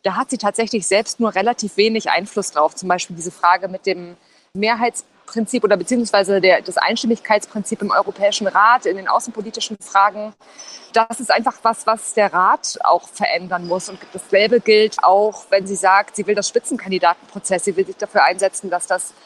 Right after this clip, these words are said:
besser verankert wird. Auch das ist letztlich was, wo der Rat mitspielen muss. Deswegen gibt's einige Sachen, die zwar auch für viel Applaus gesorgt haben während der Debatte,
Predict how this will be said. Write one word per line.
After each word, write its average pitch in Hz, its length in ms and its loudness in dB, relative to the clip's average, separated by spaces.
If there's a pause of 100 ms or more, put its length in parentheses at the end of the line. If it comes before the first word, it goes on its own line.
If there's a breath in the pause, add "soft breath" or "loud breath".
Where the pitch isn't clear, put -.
(480 soft breath)
besser 196 260 0
verankert - 480 -4
wird. 190 120 0
Auch 180 140 2
das 202 240 0
ist 226 120 -8
letztlich 214 360 -4
was, 208 180 -4
wo 214 80 0
der 185 180 -2
Rat 180 280 2
mitspielen 247 580 -2
muss. 240 340 -2 (380 soft breath)
Deswegen 214 260 2
gibt's - 200 0
einige 220 360 2
Sachen, 233 540 0
die 220 160 -4
zwar - 220 2
auch - 100 -2
für 226 140 -6
viel 254 180 -8
Applaus 233 380 0
gesorgt 233 400 -2
haben 226 200 -4
während 214 200 -4
der 220 60 -14
Debatte, 226 500 -2